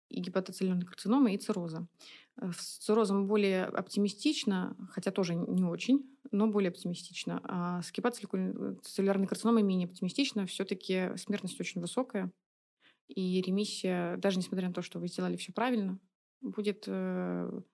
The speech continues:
м, в малом проценте случаев. Там, ну, там высокая смертность, там, м, меньше, э, не знаю, пятнадцати процентов выживают. А.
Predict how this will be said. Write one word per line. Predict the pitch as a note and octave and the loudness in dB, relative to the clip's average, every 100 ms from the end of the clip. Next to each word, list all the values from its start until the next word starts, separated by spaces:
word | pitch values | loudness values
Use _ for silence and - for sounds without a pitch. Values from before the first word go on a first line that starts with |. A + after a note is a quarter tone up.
| _ _ _ - | _ _ _ -8
м, | - F3+ - - - - - - - F3+ | -4 -2 0 0 0 0 -2 -6 -10 -10
в | - | -4
малом | F#3+ G3 F#3 | 0 2 0
проценте | F3+ - F3 - | -4 -6 -8 -6
случаев. | A3 A3+ F#3+ - - - - | -4 -2 -4 -6 -14 -16 -4
Там, | F#3+ F3+ F#3 | 0 0 2
ну, | - A3 A#3+ A3+ - - - - | 4 4 4 0 -10 -12 -8 0
там | G3 F#3+ G3 G3+ G3+ G3+ G#3+ | 2 2 0 0 -2 -2 -6
высокая | A3 G3 A3 F3+ | -6 -4 -2 -4
смертность, | - A3 G3 F3+ - - | -2 -4 -4 -8 -10 -6
там, | F3 F3 F3+ | -6 -4 -6
м, | G3 F#3 F3+ F3 F3+ F#3 - F#3+ | -6 -4 -4 -4 -4 -4 -2 2
меньше, | G3 F3+ F#3 F3+ - - - - - - _ - | 2 0 -2 -4 -6 -18 -18 -18 -20 -20 _ -2
э, | - F3+ G3 - | 0 0 -4 -6
не | F3+ F3+ | -2 0
знаю, | F3+ | 0
пятнадцати | E3 - F#3 - - | -2 -2 -2 -2 -4
процентов | F#3+ F#3+ G3 F3+ - | -4 -2 -2 -4 -6
выживают. | F3 F3 F#3 G#3 G3+ - - G3 | -4 -2 -2 -2 -4 -16 -10 -4
А. | F3+ F3+ F3 F3 | -2 0 -2 -4